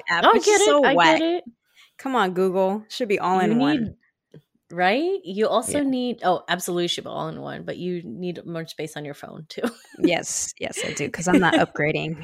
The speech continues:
Speaker 1: <laughs> until my phone dies.
Speaker 2: Girl. All right, um, next time I'm there, I'm gonna smash it. <laughs> So then you'll have, you'll be forced to go get a new phone. <laughs> Do you use your iPhone notes? That's the next app.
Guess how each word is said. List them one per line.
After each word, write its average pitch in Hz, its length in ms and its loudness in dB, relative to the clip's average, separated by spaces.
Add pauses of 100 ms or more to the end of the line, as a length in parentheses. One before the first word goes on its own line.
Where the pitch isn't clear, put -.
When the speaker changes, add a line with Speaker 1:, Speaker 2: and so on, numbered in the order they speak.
(160)
Speaker 1:
<laughs> - 140 -18
until 202 220 0
my 170 140 0
phone 160 400 -2 (120)
dies. 147 440 -4
Speaker 2:
Girl. 226 1080 2
All 185 140 0
right, 185 140 8
um, 190 180 2
next 240 160 8
time 277 140 4
I'm 269 100 6
there, 240 100 8
I'm 233 80 6
gonna 226 140 4
smash 196 420 6
it. 180 180 2
<laughs> - 20 -4
So 294 80 10
then 330 160 12
you'll 320 180 12
have, 285 320 10
you'll 277 140 6
be 262 120 12
forced - 440 4
to 370 80 10
go 254 160 10
get 262 180 12
a 277 60 8
new 294 200 4 (160)
phone. 302 540 0 (640)
<laughs> 381 2000 2 (880)
Do 214 120 6
you 302 140 8
use 349 300 8
your 381 120 4
iPhone 302 480 4
notes? 302 560 0
That's 247 200 4
the 240 60 -4
next 214 320 -2
app. - 240 -4